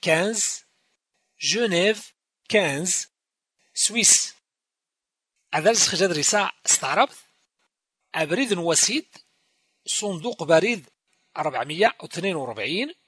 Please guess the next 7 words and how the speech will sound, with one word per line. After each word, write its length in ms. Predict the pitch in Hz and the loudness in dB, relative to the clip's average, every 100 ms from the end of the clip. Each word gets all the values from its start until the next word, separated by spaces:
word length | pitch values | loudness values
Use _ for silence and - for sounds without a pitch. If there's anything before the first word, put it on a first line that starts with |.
| _ _ _ _ _ _ _ _ _ _ - | _ _ _ _ _ _ _ _ _ _ 2
ألف 300 | 214 226 - - | 2 2 -6 -8
وميتين 720 | 185 175 160 156 240 220 127 | -6 0 0 2 2 2 -2
وخمسطاش، 1000 | - 151 151 120 - 151 175 208 - - _ _ _ _ _ _ _ _ _ 156 | -14 -12 -6 -4 -2 0 0 0 -6 -10 _ _ _ _ _ _ _ _ _ -8
جنيف 800 | 143 226 185 160 190 220 - _ _ _ | -4 -2 0 2 0 -2 -8 _ _ _
خمسطاش، 920 | - - 156 131 - 147 196 - - - _ _ _ _ - | -12 -8 -2 -2 2 4 4 2 -4 -10 _ _ _ _ -2
سويسرا. 540 | - 180 233 160 113 - _ _ _ _ _ _ _ _ _ _ _ _ _ - | -2 0 0 0 -2 -10 _ _ _ _ _ _ _ _ _ _ _ _ _ -8
جيميج 440 | 143 185 262 262 | -4 0 0 0